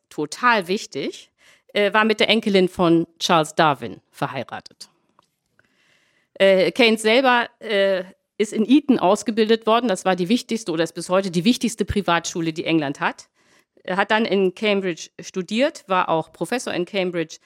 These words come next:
am King's College, das ist von den Colleges auch eins der wichtigsten, äh, hat Premierminister beraten, mit Adligen, äh, Bridge gespielt und war Mitglied der Künstlergruppe Bloomsbury, die Sie vielleicht kennen, weil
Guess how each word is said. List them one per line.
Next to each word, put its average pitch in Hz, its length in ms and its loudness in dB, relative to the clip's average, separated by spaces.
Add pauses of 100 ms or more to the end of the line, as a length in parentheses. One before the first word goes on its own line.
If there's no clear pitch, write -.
(140)
am 180 200 0
King's 156 280 0
College, 233 400 -2
das 170 160 -6
ist 165 120 -14
von 165 140 -6
den 156 200 -6 (200)
Colleges 170 600 -4 (140)
auch 165 200 -4
eins 160 260 -4
der 160 120 -8
wichtigsten, 254 540 -8 (600)
äh, 190 420 0 (200)
hat - 420 -4 (400)
Premierminister 254 720 4
beraten, 190 640 0 (240)
mit 180 320 -4 (160)
Adligen, 190 580 2 (140)
äh, 160 420 -8
Bridge 269 380 -2
gespielt 202 640 -8 (260)
und 196 240 -4
war 180 220 0
Mitglied 196 400 -6
der 160 420 -4
Künstlergruppe 165 760 -4
Bloomsbury, 175 640 0 (520)
die 180 60 -6
Sie 180 100 -4
vielleicht 180 320 0
kennen, 175 340 2
weil 151 380 -4